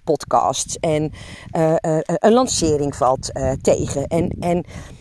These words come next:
ehm, ik heb een aantal maanden geleden besloten om daar een andere houding in aan te nemen. En dat is dat ik godsgruwelijk dankbaar ben voor iedereen die vanuit het totale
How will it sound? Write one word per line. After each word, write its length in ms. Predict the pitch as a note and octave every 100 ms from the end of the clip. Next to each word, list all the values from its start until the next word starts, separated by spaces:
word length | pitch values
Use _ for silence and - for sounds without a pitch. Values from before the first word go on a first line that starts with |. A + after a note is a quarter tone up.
| - - -
ehm, 520 | F3+ E3+ E3 D#3+ D#3+ D#3 - - - - -
ik 160 | -
heb 120 | G#3 - _
een 160 | F3+ -
aantal 340 | G#3 C#4 C4+
maanden 380 | F#3 F#3+ G3 E3+
geleden 680 | - F3 F#3+ A#3+ D#3+ D#3+ B3+ - _ _ _ - - _ -
besloten 460 | E3 - G3+ F#3
om 60 | E3
daar 140 | E3+
een 80 | E3
andere 280 | - E3 D3+
houding 360 | D3+ A3+ F#3 D3+
in 100 | -
aan 200 | C#3+ C#3
te 120 | C#3
nemen. 420 | C3+ C3+ C3+ G3+ - - - - - -
En 160 | F3
dat 160 | F3+ -
is 140 | F#3+
dat 140 | F3 D#3
ik 140 | - - _ _
godsgruwelijk 920 | - - E2 A#3 - - F#3+ E3 C3+
dankbaar 320 | F3 F3 C3+
ben 340 | B2+ C3 G3+ C#4
voor 260 | - - D#3+ -
iedereen 580 | A#3 F#3+ A#2+ E3 D#4+ - _ _ _ _ _ _ _ _
die 240 | B2+ F#3+ - -
vanuit 540 | - F#3 - F#3 F3
het 180 | D3+ - - - _ -
totale 680 | D#3+ - B3+ B3+ F#3 C#3+